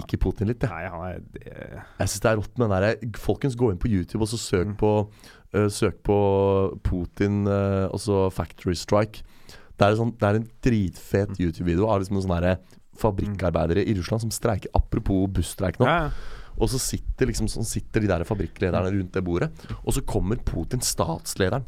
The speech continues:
Speaker 1: himself, inn, har kalt inn gjengen på teppet for å bare fortelle dem: "Skjerp dere."
Speaker 2: Mm.
Speaker 1: Og så sitter han og sier, eh, nå snakker ikke han
Speaker 2: Ja.
Speaker 1: engelsk da, men jeg skal si det på engelsk. Så er det sånn: "This factory will open again, with or without you."
Speaker 2: Mm.
Speaker 1: Så han, han
Speaker 2: Ja.
Speaker 1: basically sier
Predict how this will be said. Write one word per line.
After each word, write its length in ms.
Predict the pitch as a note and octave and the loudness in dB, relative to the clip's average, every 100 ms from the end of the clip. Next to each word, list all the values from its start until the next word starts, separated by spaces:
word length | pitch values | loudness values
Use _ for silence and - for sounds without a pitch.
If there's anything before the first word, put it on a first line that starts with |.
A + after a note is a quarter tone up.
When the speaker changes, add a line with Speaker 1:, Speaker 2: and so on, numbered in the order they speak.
| A#2+ | -2
Speaker 1:
himself, 680 | A#2 A#2 - F#2+ C3 A2+ - A2 | 0 0 0 0 0 -4 -2 0
inn, 140 | A#2+ C#3+ - - - | 2 0 -10 -10 -8
har 80 | |
kalt 320 | A2 C#3 G2 G#2 | -2 -2 0 0
inn 80 | |
gjengen 160 | G2+ F2 | 0 0
på 120 | E2+ - | -2 -4
teppet 300 | G2+ - D3+ - - - - | -2 -2 -2 -8 -20 -18 -2
for 160 | A#2+ | 2
å 40 | A2+ | 4
bare 120 | F#2+ | 2
fortelle 240 | G#2+ G2+ F#2 | 0 -2 0
dem: 20 | A2 | 0
"Skjerp 340 | - - F2 - | -2 -2 -2 -2
dere." 160 | G2 A2+ | -2 -2
Speaker 2:
Mm. 60 | - - - | -8 -14 -4
Speaker 1:
Og 80 | A#2 | -2
så 80 | C3 | 0
sitter 160 | A2+ G#2 | 0 0
han 80 | A#2+ | 0
og 60 | |
sier, 320 | - G2+ G2+ A#2+ - - | 0 2 2 0 -10 -4
eh, 140 | G2+ G#2 | 2 2
nå 80 | |
snakker 240 | G#2 G2+ - | 2 -2 2
ikke 80 | G#2 | 2
han 80 | |
Speaker 2:
Ja. 60 | G#2 | 2
Speaker 1:
engelsk 100 | F#2 | 2
da, 80 | G#2+ | 2
men 140 | G2+ | 2
jeg 80 | F#2+ | 0
skal 80 | G#2+ | -2
si 100 | F2 | -2
det 80 | E2 | 2
på 80 | |
engelsk. 300 | F2+ E2+ - - _ _ _ - - - | 2 0 -4 -12 _ _ _ -20 -8 0
Så 120 | B2 | 2
er 40 | |
det 80 | F#2 | 4
sånn: 120 | F#2 - - - - G#2+ | 2 -2 -8 -8 -4 0
"This 160 | C3+ | 0
factory 480 | - A#2+ G#2+ - F2 | 2 0 2 0 0
will 260 | E2 F#2 G2 | 2 2 2
open 260 | G#2+ G2+ G2 | 2 2 2
again, 260 | F2+ E2+ D#2+ - | 2 0 -2 -4
with 240 | F#2+ G#2+ | 2 4
or 100 | A2 | 4
without 360 | G2 F2+ F2 - | 2 2 0 -4
you." 160 | G#2 - - - | -6 -8 -14 -14
Speaker 2:
Mm. 140 | G#2+ F#2 - - - - | -10 -10 -12 -18 -20 -6
Speaker 1:
Så 140 | - | 4
han, 160 | A2+ B2 - | 4 4 4
han 100 | C3 | 6
Speaker 2:
Ja. 60 | |
Speaker 1:
basically 240 | A2+ G2 A2+ | 6 4 2
sier 180 | A#2 | 4